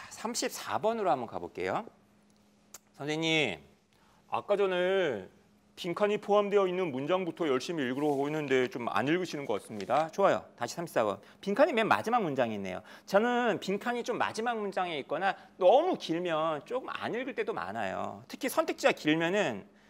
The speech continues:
오답 선택지부터 막 읽다 보면은 선택지 읽다가 오히려 그 정작 글을 잘 못 읽고 그냥 끝나버리는 경우가 있어가지고. 그런데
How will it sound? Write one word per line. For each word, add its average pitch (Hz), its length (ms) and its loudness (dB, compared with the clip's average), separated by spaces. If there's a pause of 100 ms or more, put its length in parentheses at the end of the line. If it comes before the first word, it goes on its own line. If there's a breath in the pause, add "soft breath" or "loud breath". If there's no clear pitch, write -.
(220 soft breath)
오답 226 280 8
선택지부터 220 560 -4
막 143 180 2
읽다 143 280 2
보면은 123 880 -4 (500 soft breath)
선택지 269 460 -4
읽다가 131 500 4
오히려 120 380 0
그 - 160 -14
정작 143 380 -4
글을 143 260 -6
잘 127 160 -4
못 120 220 -6
읽고 147 280 -6
그냥 110 140 -6
끝나버리는 190 440 -4
경우가 104 200 -2
있어가지고. 107 760 -2 (680 loud breath)
그런데 170 340 4